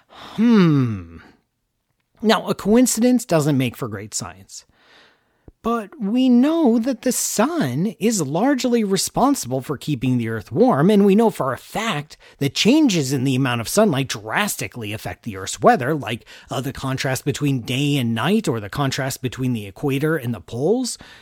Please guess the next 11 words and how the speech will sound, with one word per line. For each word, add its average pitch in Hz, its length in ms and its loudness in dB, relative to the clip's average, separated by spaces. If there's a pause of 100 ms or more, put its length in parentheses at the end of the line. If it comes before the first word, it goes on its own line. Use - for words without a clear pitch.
(300)
How 156 140 2
much 214 200 4
sunlight 202 540 2
you 175 120 0
get 160 320 0
really 170 340 4
does 147 240 0
determine 139 520 0
your 139 160 0
average 117 480 -6
temperature. 107 520 -8